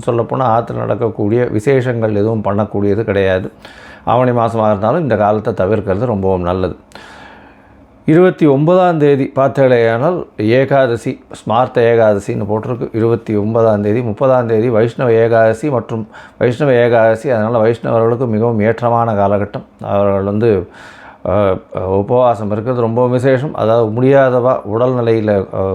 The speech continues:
காம்ப்ரமைஸ்டா இருக்கிறவா, அதை தவிர வந்து சுகர் பேஷண்ட், பி பி பேஷண்ட் இந்த மாதிரிலாம் இருக்கிறவா, சின்ன குழந்தைங்க, அதை தவிர, ஆ, கர்ப்பிணி பெண்கள் இவாள்லாம் வந்து எக்ஸம்ட் ஆயிடுவா இதுக்கு. ஒருவேளை அவளும் பண்றாளா இருந்தா அந்த சுஜின்னு பண்ணி,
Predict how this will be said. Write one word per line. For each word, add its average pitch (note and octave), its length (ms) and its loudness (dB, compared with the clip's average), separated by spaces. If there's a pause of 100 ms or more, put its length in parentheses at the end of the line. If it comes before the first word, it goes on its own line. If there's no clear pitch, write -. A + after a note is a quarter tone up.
காம்ப்ரமைஸ்டா G#2+ 640 0
இருக்கிறவா, G#2+ 420 -2 (220)
அதை G#2+ 160 0
தவிர A2 280 0
வந்து G#2 200 -2
சுகர் A2 300 0
பேஷண்ட், G#2 640 -2
பி A2+ 140 0
பி G#2 240 -2
பேஷண்ட் G#2 260 -6
இந்த G2+ 60 -2
மாதிரிலாம் G#2 460 0
இருக்கிறவா, G#2+ 360 0 (440)
சின்ன C#3 280 0
குழந்தைங்க, A2+ 680 -2
அதை G#2+ 160 0
தவிர, G#2 360 0 (120)
ஆ, F#2+ 360 0 (180)
கர்ப்பிணி A#2+ 320 0
பெண்கள் G#2 380 -2
இவாள்லாம் B2+ 240 0
வந்து G#2+ 600 -4 (100)
எக்ஸம்ட் G#2+ 460 -4
ஆயிடுவா F2+ 480 0
இதுக்கு. F#2 300 -6 (720)
ஒருவேளை D3+ 440 4
அவளும் C3 400 2
பண்றாளா A#2+ 420 2
இருந்தா A#2 220 -2
அந்த E3 260 0
சுஜின்னு C3+ 480 0
பண்ணி, A2+ 440 0